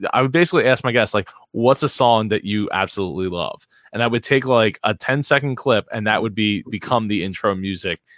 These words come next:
to that episode. Um, and, and, and it took forever, right? Because I'd have to, like,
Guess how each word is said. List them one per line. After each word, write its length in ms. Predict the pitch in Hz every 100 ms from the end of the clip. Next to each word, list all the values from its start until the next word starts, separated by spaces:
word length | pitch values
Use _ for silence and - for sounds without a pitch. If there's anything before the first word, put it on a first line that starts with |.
| _
to 240 | - 127 107
that 200 | 98 92
episode. 600 | 87 - - 60 50 - _ - _
Um, 380 | - - - 82
and, 160 | 101 113
and, 260 | 123 127 -
and 140 | 147
it 100 | 135
took 240 | - - -
forever, 880 | - - 135 - 180 233 165 101
right? 260 | 82 104 156
Because 300 | 151 156 139
I'd 100 | 151
have 220 | 160 151
to, 80 | 151
like, 360 | 127 123 113